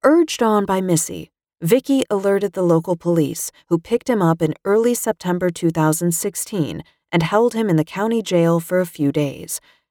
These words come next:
It wasn't much, but the women took satisfaction in seeing him face at least some consequences. Still, Derek had a remarkable ability to keep perpetuating the same scam. After his release for the D U I,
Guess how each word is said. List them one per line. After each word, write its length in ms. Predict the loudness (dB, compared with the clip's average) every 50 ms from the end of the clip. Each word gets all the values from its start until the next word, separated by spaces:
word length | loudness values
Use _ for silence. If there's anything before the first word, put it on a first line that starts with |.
| _ _ _ _ -6
It 100 | -4 0
wasn't 300 | 0 0 0 0 -2 0
much, 420 | 0 2 2 2 0 -4 -10 -10 _ _ _ _ _
but 100 | -10 -2
the 80 | -2 2
women 380 | 2 4 4 4 4 2 2
took 260 | 0 0 -2 -4 -4 -4
satisfaction 920 | -6 -2 0 0 0 0 -4 -4 -4 -2 -2 -2 -4 -4 -6 -6 -6 -2
in 140 | -2 -2
seeing 340 | -2 -2 -4 -4 -4 -2 0
him 200 | 2 2 2 2
face 440 | 0 -2 -2 0 2 2 2 0 -2 -4
at 160 | -6 -6 -4
least 380 | -4 -2 -2 -2 -2 -4 _ -16 _
some 640 | -12 -10 -8 -8 -4 -2 0 2 2 2 0 -2 -6 _ _ -12
consequences. 960 | -4 0 0 0 0 -2 -10 -14 -16 -16 -12 -12 -12 -12 -12 -12 -12 -12 -12 _ _ _ _ _ _ _ _ _ _ _ _ _ _ _ _ _ _ _ _
Still, 540 | -8 -4 2 2 4 4 4 2 -2 -4 -8 _ _ _ _ _ _ 2
Derek 360 | 4 4 6 6 4 2 2
had 200 | 2 2 2 4
a 40 | 4
remarkable 640 | 4 4 4 4 4 2 2 0 -2 0 2 0
ability 440 | 2 2 2 2 2 2 2 0 -2 -4
to 100 | -6 -10
keep 320 | -12 -8 -8 -8 -8 _
perpetuating 800 | -8 -8 -8 _ -4 -6 -6 -4 -2 0 0 0 2 2 0 0
the 80 | 2 0
same 380 | 0 0 0 -2 0 0 0 -2
scam. 540 | -2 -4 -4 -2 -4 -4 -4 -8 -16 -18 -20 _ _ _ _ _ _ _ _ _ _ _ _ _ _ _ _ _ -2
After 300 | 0 0 2 2 2 0
his 220 | 2 2 0 0 2
release 440 | 2 2 2 2 2 0 0 -2
for 140 | -4 -6 -4
the 100 | -4 -4
D 180 | 0 2 2 4
U 160 | 4 4 4
I, 380 | 4 4 2 2 -2 -6 -10 -14